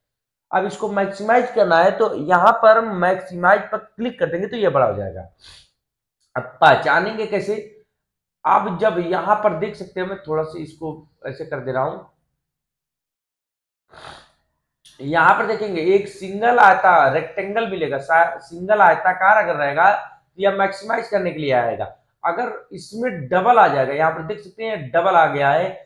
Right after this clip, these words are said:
तो double अगर आ जाएगा तो इसको बोल सकते हैं restore down। ओके, अब यहाँ पर बच रहा है close बटन। तो close से आप डायरेक्ट से click करेंगे तो यह आपका जो बंद हो जाएगा system। और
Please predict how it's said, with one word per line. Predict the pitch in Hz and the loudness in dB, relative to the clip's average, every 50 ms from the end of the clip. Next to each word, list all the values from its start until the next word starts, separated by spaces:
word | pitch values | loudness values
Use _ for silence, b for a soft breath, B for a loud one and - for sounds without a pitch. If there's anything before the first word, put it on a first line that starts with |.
| _ _ _ _ | _ _ _ _
तो | 160 147 | -16 -16
double | 131 123 180 180 180 196 226 233 | -8 -2 0 0 2 2 2 2
अगर | 226 - 190 165 180 180 | 2 0 0 -2 0 0
आ | - - 185 185 | 2 2 2 2
जाएगा | 185 190 180 151 143 131 156 170 | 2 2 0 0 0 0 0 -2
तो | - - 208 | -2 -4 -10
इसको | 185 - - - 208 | -14 -14 -12 -12 -10
बोल | 185 165 180 180 165 160 - 170 | -8 -6 -4 -6 -6 -4 -4 -4
सकते | 160 160 - - - 156 | -4 -4 -8 -8 -6 -2
हैं | 147 151 180 214 196 170 143 | 0 2 2 2 0 0 -4
restore | 147 170 175 165 151 - - - - 160 156 156 135 | -6 -4 -4 -6 -6 -10 -14 -10 -6 -4 -4 -4 -4
down। | 120 107 127 110 110 - - - - - _ _ - | -4 -2 0 0 0 0 -4 -8 -14 -20 _ _ -10
ओके, | 165 180 175 - 277 262 - - - _ _ _ _ _ _ _ _ _ _ | -8 -8 -6 -6 -6 -6 -8 -10 -14 _ _ _ _ _ _ _ _ _ _
अब | - 226 - 240 | -4 -4 -4 -2
यहाँ | 233 233 214 196 220 | -2 0 2 2 2
पर | 226 247 240 | 2 0 -2
बच | 196 180 208 - - 208 | -2 -4 -4 -4 -2 0
रहा | 196 180 180 | 2 4 4
है | 190 226 - - - - | 4 2 0 -4 -8 -4
close | 202 190 185 180 156 | 0 0 0 0 0
बटन। | 143 143 139 139 123 | -4 -6 -6 -6 -8
तो | - - - _ | -8 -12 -14 _
close | 196 202 226 233 233 | -6 -6 -4 -4 -6
से | - - 220 | -6 -2 -2
आप | 214 208 | 0 0
डायरेक्ट | - 160 156 180 180 175 - | -2 -4 -6 -6 -6 -6 -8
से | - 226 233 | -10 -12 -12
click | - - _ 214 226 254 - - | -12 -14 _ -12 -12 -12 -8 -8
करेंगे | 180 147 151 151 175 | -8 -8 -6 -8 -10
तो | 190 185 220 | -10 -12 -12
यह | 175 156 165 175 | -10 -6 -4 -2
आपका | 180 180 180 - - 180 | -2 -2 -4 -6 -8 -8
जो | 165 156 165 170 | -6 -4 -6 -6
बंद | 160 135 123 147 135 127 | -6 -6 -6 -4 -4 -4
हो | 120 117 | -6 -4
जाएगा | 120 131 123 120 143 | -4 -4 -4 -4 -6
system। | 143 - 139 135 - - 202 | -10 -12 -14 -16 -14 -14 -14
और | 196 - 139 131 131 131 131 | -10 -6 -2 0 0 0 -2